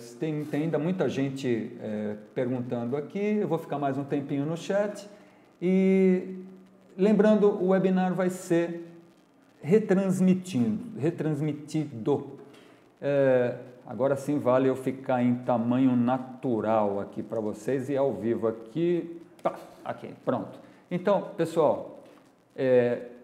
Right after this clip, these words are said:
agradecendo mais uma vez, né? É, lembra aí de, você tem agora mais um canal de comunicação, que é o nosso blog.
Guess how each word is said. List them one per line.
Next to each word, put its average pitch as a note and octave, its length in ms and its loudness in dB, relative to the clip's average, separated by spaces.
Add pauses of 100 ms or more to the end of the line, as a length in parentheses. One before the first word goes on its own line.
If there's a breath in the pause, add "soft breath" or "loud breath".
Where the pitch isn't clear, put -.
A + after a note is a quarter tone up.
(260)
agradecendo D3 800 2
mais D3 280 -2
uma B2 260 0
vez, C3 760 0 (120)
né? C#3 400 -4 (120)
É, A2+ 540 0 (320)
lembra D#3+ 380 2
aí C#3 500 0 (140)
de, A#2+ 460 -2 (440)
você - 100 -14
tem C3+ 140 -2
agora A#2+ 240 2
mais C#3+ 320 0
um D#3 80 -2
canal B2+ 400 0
de A#2+ 80 -4
comunicação, A#2+ 840 -2
que C3+ 120 -8
é B2 60 0
o A2 200 0 (100)
nosso D3 340 -2
blog. E3 540 2